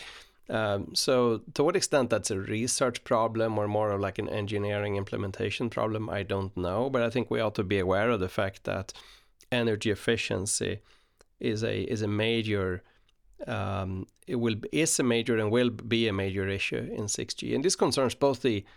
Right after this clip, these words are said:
digital processing, uh, handling all the data on the backhaul and all of that, but also the analog front ends. I mean, and there are, of course, power amplifiers,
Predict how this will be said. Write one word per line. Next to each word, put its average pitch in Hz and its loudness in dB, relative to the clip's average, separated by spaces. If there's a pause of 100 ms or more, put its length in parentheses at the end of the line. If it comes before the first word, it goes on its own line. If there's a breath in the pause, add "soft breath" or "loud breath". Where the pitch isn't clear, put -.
(280 soft breath)
digital 127 4
processing, 120 0 (520 soft breath)
uh, 113 0
handling 117 2
all 107 2
the 98 -4
data 104 2
on 101 2
the 95 0
backhaul 101 0
and 113 0
all 110 0
of 107 -4
that, 110 -2
but - 2
also 185 2
the 139 4
analog 127 2
front 110 2
ends. 95 0
I 113 -4
mean, 101 -2
and 101 0
there 117 4
are, 117 4
of 101 -6
course, 110 0
power 113 2
amplifiers, 120 0